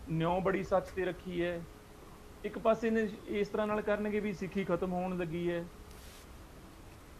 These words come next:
ਇਸ ਤਰ੍ਹਾਂ ਨਾਲ, ਤੇ ਅੱਜ ਦੇ ਪ੍ਰਚਾਰਕਾਂ ਦਾ ਇੱਕ ਹੋਰ ਹੈ ਵੀ ਉਹ ਸਾਹਮਣੇ ਬੈਠ ਕੇ ਵਿਚਾਰ ਕਰਨ ਨੂੰ ਤਿਆਰ ਨਹੀਂ।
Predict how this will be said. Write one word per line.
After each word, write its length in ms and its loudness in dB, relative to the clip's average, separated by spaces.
ਇਸ 160 0
ਤਰ੍ਹਾਂ 200 2
ਨਾਲ, 200 2
ਤੇ 180 2
ਅੱਜ 120 2
ਦੇ 120 2
ਪ੍ਰਚਾਰਕਾਂ 580 0
ਦਾ 80 2
ਇੱਕ 140 -2
ਹੋਰ 300 4
ਹੈ 120 4
ਵੀ 100 0
ਉਹ 160 6
ਸਾਹਮਣੇ 400 2
ਬੈਠ 220 2
ਕੇ 140 2
ਵਿਚਾਰ 320 4
ਕਰਨ 220 2
ਨੂੰ 120 2
ਤਿਆਰ 300 2
ਨਹੀਂ। 160 -6